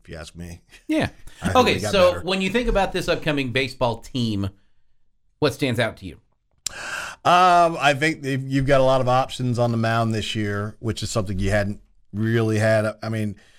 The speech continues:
Speaker 1: you, you feel like you've got a lot of options on the mound. Uh, I think you, you, you walk into the fall with, uh, with a, uh,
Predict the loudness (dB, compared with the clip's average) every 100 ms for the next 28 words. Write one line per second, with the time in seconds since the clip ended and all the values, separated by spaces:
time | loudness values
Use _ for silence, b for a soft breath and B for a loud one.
0 | b b -2 0 4 2 6 6 6 4
1 | 2 2 2 4 2 2 -2 -4 -6 -4
2 | -4 -4 -6 -6 -8 -8 -6 -4 -4 -2
3 | 0 0 -2 -6 -2 -2 -2 0 0 2
4 | 2 0 -4 -4 -4 -6 -6 -4 -2 0
5 | -2 -2 -4 -6 -8 -6 -6 -6 -10 b
6 | b b b b b b -6 -4 -2 -2
7 | -2 -2 -2 -4 -6